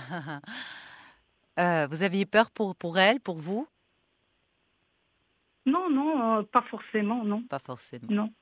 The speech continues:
Speaker 2: non.
Speaker 1: Pas forcément. Alors justement, Lala Najat, à travers votre expérience aujourd'hui, qu'est-ce que vous pouvez dire aux femmes qui nous écoutent, qui seraient victimes d'une forme de violence, comme vous l'avez dit, physique, euh, économique,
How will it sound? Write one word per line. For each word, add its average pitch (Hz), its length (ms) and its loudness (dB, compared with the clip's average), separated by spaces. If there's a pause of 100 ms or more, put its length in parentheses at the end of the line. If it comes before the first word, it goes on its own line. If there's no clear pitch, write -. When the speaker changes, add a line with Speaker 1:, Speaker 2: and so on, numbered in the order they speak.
(120)
Speaker 2:
non. 220 220 0
Speaker 1:
Pas 135 120 -10
forcément. 127 420 -14 (540)
Alors 202 180 0
justement, 208 400 0
Lala 175 260 0
Najat, 156 340 -4 (180)
à 165 100 -6
travers 180 300 -4
votre 175 200 -6
expérience 170 680 -8
aujourd'hui, 131 440 -10
qu'est-ce - 200 -16
que - 80 -12
vous 185 100 -10
pouvez 156 260 -12
dire 143 320 -6
aux 135 60 -6
femmes 127 460 -4
qui - 100 -14
nous 151 240 -6
écoutent, 143 320 -12 (320)
qui - 120 -20
seraient 156 600 -6
victimes 156 540 -12
d'une 139 180 -12
forme 143 220 -4
de 139 80 -8
violence, 139 340 -6
comme 143 160 -10
vous 139 80 -12
l'avez 143 240 -4
dit, 135 160 -12
physique, 143 560 -14
euh, 139 220 -4
économique, 170 840 -8